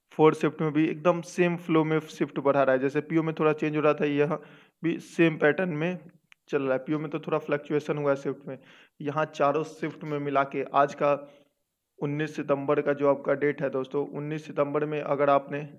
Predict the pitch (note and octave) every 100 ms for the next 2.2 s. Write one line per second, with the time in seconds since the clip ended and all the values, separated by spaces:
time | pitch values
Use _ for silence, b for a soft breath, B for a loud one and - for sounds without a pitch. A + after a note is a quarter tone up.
0 | _ _ _ _ _ _ _ _ - C#3+
1 | C#3+ D3+ - C#3+ C#3+ D3 D3 C#3+ C#3+ C#3+
2 | C#3+ D3+